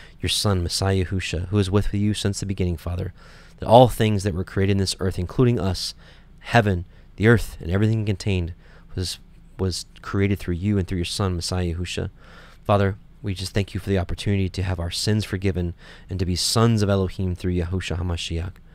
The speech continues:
Thank you, Father, for preserving your Torah and giving us light in these last days to see that your Torah is good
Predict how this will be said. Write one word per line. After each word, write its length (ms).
Thank 200
you, 40
Father, 240
for 140
preserving 480
your 100
Torah 480
and 220
giving 200
us 160
light 360
in 60
these 140
last 280
days 180
to 100
see 180
that 100
your 140
Torah 400
is 280
good 320